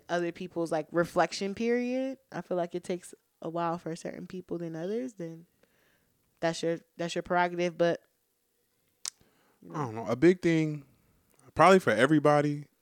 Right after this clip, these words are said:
Speaker 2: you know, is the fact that covid is kinda, like, up outta here now, right?
Speaker 1: Yeah.
Speaker 2: We getting into summer.
Speaker 1: Not up outta here.
Speaker 2: I
Speaker 1: Not
Speaker 2: mean,
Speaker 1: a
Speaker 2: it's,
Speaker 1: dip.
Speaker 2: it's,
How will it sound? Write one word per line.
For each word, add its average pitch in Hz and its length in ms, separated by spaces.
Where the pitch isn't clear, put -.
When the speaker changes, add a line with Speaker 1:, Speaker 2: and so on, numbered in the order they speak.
Speaker 2:
you 123 120
know, 123 340
is 113 140
the 107 80
fact 113 320
that 107 280
covid 127 360
is 117 100
kinda, 113 300
like, 117 220
up 120 140
outta 147 240
here - 180
now, 80 260
right? 120 280
Speaker 1:
Yeah. 175 260
Speaker 2:
We 135 100
getting 135 240
into 110 180
summer. 151 520
Speaker 1:
Not 320 220
up - 80
outta 247 240
here. 202 360
Speaker 2:
I 147 80
Speaker 1:
Not 254 100
Speaker 2:
mean, 330 80
Speaker 1:
a 311 40
Speaker 2:
it's, - 140
Speaker 1:
dip. 240 380
Speaker 2:
it's, 180 220